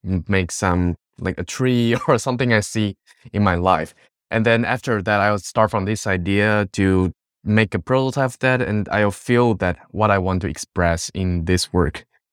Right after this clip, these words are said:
So it's a dynamic and organic process. So after that, I'll feel like, "Oh, this maybe it can use some different color palette and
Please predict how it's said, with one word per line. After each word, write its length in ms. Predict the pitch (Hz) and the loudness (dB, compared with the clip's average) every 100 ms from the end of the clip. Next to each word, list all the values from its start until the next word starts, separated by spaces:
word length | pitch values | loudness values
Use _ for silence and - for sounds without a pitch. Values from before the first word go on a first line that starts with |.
| _ _ | _ _
So 460 | - 110 110 107 110 | 0 2 4 2 -2
it's 160 | 123 | -4
a 60 | 160 | -2
dynamic 560 | 127 113 113 113 110 104 | 0 0 0 0 0 0
and 100 | 101 | 0
organic 600 | 95 92 98 95 87 - | 0 2 0 0 -4 -4
process. 560 | 110 107 101 110 98 | 2 2 2 -2 -2
So 280 | - - 95 | -6 -4 -2
after 280 | 104 104 110 | -2 -2 -2
that, 200 | 123 117 | 2 2
I'll 140 | 101 | 2
feel 220 | 92 107 101 | 0 -2 0
like, 160 | 98 | 0
"Oh, 220 | - 117 85 | 0 0 0
this 320 | 95 101 - | 0 -2 -2
maybe 540 | 98 92 92 90 - | 0 2 2 0 -2
it 80 | 87 | -4
can 300 | 104 92 87 | -4 -2 -2
use 180 | 101 110 | 0 0
some 220 | - 101 | 0 0
different 300 | 95 104 98 | 0 0 -2
color 260 | - 110 104 | -2 0 0
palette 560 | - 113 120 117 - - | 0 0 2 0 -4 -6
and 320 | 95 92 | -2 -2